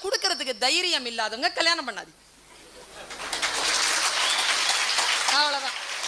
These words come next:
பேசிக் மொராலிட்டிங்க. பேசிக் மாரல். பேசிக்கா ஒரு மாரல் இருக்கணும். பேசிக் மாரல் இல்ல. முதல்ல எல்லாம் போன் வருங்க வீட்ல. எங்க வீட்டுக்கு பேரே டெலிபோன்காரங்க வீடு.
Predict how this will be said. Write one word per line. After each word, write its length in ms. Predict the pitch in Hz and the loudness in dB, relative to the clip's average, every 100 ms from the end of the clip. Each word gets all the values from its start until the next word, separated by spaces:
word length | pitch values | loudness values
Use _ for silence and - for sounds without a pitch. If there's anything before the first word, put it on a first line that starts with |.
| - - - - - - - - 226 | -6 -6 -4 -4 -4 -4 -4 -2 2
பேசிக் 540 | 349 427 440 440 - 359 | 4 4 2 -2 -2 2
மொராலிட்டிங்க. 600 | 359 381 381 339 294 285 370 247 - - - - - - - - - | 4 4 2 -4 -4 0 0 0 -4 -14 -16 -16 -16 -14 -14 -14 -4
பேசிக் 500 | 302 403 330 415 320 | 2 2 4 0 2
மாரல். 320 | 330 349 285 - - - - | 4 4 4 -2 -14 -8 -2
பேசிக்கா 500 | 359 - 381 370 381 | 0 0 0 2 2
ஒரு 140 | 320 | 0
மாரல் 440 | 302 349 359 311 | 2 4 2 0
இருக்கணும். 360 | 330 330 226 151 - - - - | -2 0 0 -6 -14 -20 -18 0
பேசிக் 460 | 359 427 415 381 359 | 2 2 0 2 4
மாரல் 200 | 370 349 | 4 4
இல்ல. 180 | 320 | 0
முதல்ல 260 | 285 311 359 | 0 0 2
எல்லாம் 300 | 349 370 392 - | 2 2 -2 -2
போன் 320 | 392 415 339 | 0 0 0
வருங்க 300 | 311 302 262 | 0 0 -2
வீட்ல. 300 | 311 262 277 | -4 0 0
எங்க 200 | 285 294 | 0 -2
வீட்டுக்கு 400 | 359 320 247 294 | -4 -6 -2 2
பேரே 380 | 330 339 330 294 | 2 2 -2 -4
டெலிபோன்காரங்க 600 | 294 277 294 262 233 220 | -6 -8 -4 -2 -2 -6
வீடு. 240 | 214 185 | -12 -16